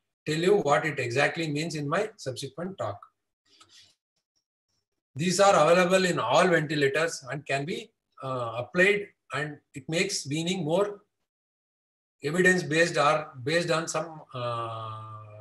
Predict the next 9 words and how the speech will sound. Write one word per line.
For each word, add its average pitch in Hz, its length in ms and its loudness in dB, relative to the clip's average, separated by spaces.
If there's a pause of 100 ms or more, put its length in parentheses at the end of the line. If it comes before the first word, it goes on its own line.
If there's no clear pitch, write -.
(120)
assessment 175 500 0
of 165 160 0
respiratory 156 560 0
drive 151 380 0
and 160 120 -10
the 208 140 -8
measure, 156 320 0 (100)
uh, 120 320 -4
the 139 100 -12